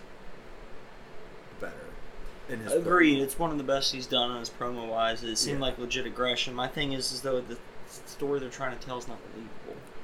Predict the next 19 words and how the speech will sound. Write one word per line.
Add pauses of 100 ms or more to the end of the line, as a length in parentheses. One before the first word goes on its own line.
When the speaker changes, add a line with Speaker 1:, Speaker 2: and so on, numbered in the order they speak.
(180)
Speaker 1:
Right. (340)
Speaker 2:
And
that's
my
problem
with
the
Speaker 1:
Yeah.
Speaker 2:
whole
thing. (460)
Speaker 1:
Yeah,
I
don't
give
a
shit
about (500)
gen-,
gender,